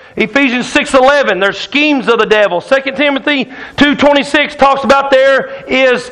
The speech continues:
snares of the devil. Amen? So there's warfare every day. But thank God, through the blood of Jesus Christ, we've been armed. Amen?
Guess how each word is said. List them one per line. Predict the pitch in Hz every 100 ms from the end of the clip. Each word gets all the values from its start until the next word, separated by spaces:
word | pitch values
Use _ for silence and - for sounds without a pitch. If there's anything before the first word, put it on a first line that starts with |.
| -
snares | - - - 262 285 262 208 180
of | 185
the |
devil. | 180 185 170 170
Amen? | 190 233 262
So | 269
there's | 262 226
warfare | 214 254 320 320 311 226 208 208 208 - -
every | 233 247 240
day. | 254 247 151 - - - - -
But | 160 285 233
thank | 277 294 262
God, | 254 302 254 170 123 - -
through | - 269
the |
blood | 220 254 285
of | 240
Jesus | 190 294 240 -
Christ, | 302 302 254 -
we've | 262
been | 254 254
armed. | 269 233 170
Amen? | 180 190 226 240 240